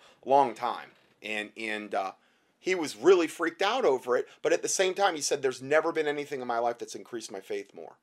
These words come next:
af-, after, after this happened and after I've reflected on it."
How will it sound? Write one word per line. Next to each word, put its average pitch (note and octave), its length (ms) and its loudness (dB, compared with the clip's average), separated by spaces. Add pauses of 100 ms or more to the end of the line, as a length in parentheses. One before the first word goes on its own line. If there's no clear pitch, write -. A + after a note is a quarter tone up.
(500)
af-, A2+ 360 0
after, A#2+ 500 4
after F2+ 340 -4
this A#2 180 -8
happened A2 380 0
and G2+ 100 -12
after G#2 280 -8
I've F#2+ 100 -8
reflected G#2+ 480 -6
on D#2 180 -18
it." - 100 -20